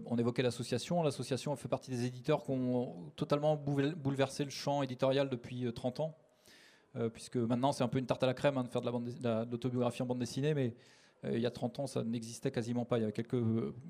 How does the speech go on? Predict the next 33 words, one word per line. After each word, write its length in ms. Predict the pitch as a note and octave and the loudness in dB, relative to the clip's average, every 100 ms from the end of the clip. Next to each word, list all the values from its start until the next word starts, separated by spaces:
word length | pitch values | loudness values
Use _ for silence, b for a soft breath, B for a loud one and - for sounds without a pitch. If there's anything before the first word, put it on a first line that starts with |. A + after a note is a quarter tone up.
| - | -4
exemples 400 | A#2+ A#2+ B2+ B2 - | -2 0 0 -2 -6
isolés. 380 | B2 B2+ C#3+ D#3+ - _ B B B B B | -2 0 0 -4 -16 _ B B B B B
Mais 120 | - A#2 | -4 -4
c'est, 240 | - B2 | 0 -2
ça 120 | A#2 | 0
fait 100 | B2+ | 0
partie 220 | B2+ B2 | 0 0
de 60 | C#3 | -4
ces 160 | C#3+ C3 | -2 -2
éditeurs 400 | C3 C3 D3+ - | -2 -2 -2 0
qui 60 | |
ont 100 | C3+ | -2
débroussaillé 640 | B2+ C3+ C#3+ C3 C#3 C#3+ C#3 - | 0 0 0 2 0 0 -2 -4
le, 280 | C3 A#2+ A#2+ | 0 2 2
le 120 | B2+ | 0
terrain 320 | C3+ C3 D3 | 2 2 2
aussi 180 | C#3 - | 0 -4
de 60 | - | -6
ce 80 | |
point 120 | B2+ C3 | -4 -2
de 60 | |
vue-là 300 | A#2+ C3 D3+ | 2 2 4
et 60 | C#3 | 0
qui 80 | - | 0
ont 240 | B2 A#2+ | 0 2
ouvert 240 | B2 C3+ C3 | 2 2 2
des 80 | |
portes. 360 | C3 D#3+ D#3 - | 0 0 -2 -4
Moi, 120 | C3 | -2
j'ai 80 | B2 | 0
été 380 | A#2 A#2+ A2+ A2+ B B B B B - | 0 2 2 0 B B B B B -6
inspiré, 560 | A#2+ - C3 B2+ C3 | -6 -4 0 2 2
euh, 480 | B2 A2+ G#2+ G#2+ G#2 | 4 4 4 2 0